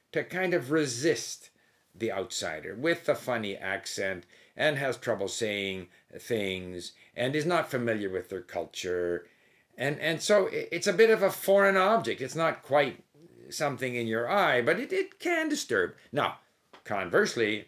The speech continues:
there could be people who are particularly interested in you because you are different, and so you bring an element in that they don't have within their in-group.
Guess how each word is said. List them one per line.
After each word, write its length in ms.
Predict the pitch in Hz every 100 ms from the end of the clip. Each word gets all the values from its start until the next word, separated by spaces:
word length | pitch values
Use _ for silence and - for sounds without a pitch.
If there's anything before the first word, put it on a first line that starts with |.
| -
there 160 | 101 92
could 240 | 120 123
be 100 | 147
people 340 | - 104 110
who 100 | 101
are 240 | 110 117 - _
particularly 960 | - 170 - - 240 - 151 113 98 80
interested 540 | 95 - 92 85 90
in 120 | 92 90
you 240 | 90 92 _ 107
because 480 | 113 139 151 175
you 180 | 160 190
are 280 | 160 185 196
different, 480 | 131 - 95 87 - _ -
and 140 | 101
so 100 | 123
you 160 | 117 120
bring 320 | 131 127 123
an 80 | 113
element 460 | 110 104 107 107 -
in 380 | 104 98 110 -
that 320 | 101 101 95
they 160 | 104 95
don't 200 | 92 87
have 240 | 101 85
within 360 | 87 101 95 95
their 320 | 92 80 - - _ -
in-group. 400 | 202 117 87